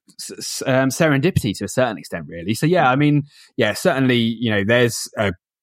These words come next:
an angle of how we can grow things in Brighton, and that's certainly still part of the plan. And that will be in terms of, yeah, duration, but also going multi-venue. So, you know, we're quite inspired by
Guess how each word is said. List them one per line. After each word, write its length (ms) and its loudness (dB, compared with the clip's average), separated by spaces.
an 180 0
angle 500 0
of 120 0
how 200 0
we 60 -2
can 100 -6
grow 200 2
things 240 -4
in 60 -4
Brighton, 280 2
and 100 0
that's 220 -4
certainly 380 -2
still 340 -2
part 240 -2
of 60 -2
the 60 -8
plan. 440 0
And 140 0
that 80 -2
will 80 -6
be 160 2
in 80 2
terms 280 -2
of, 80 -8
yeah, 220 0
duration, 640 2
but 120 -2
also 260 0
going 180 -2
multi-venue. 720 -4
So, 200 -6
you 60 -2
know, 140 4
we're 200 4
quite 280 0
inspired 680 0
by 240 0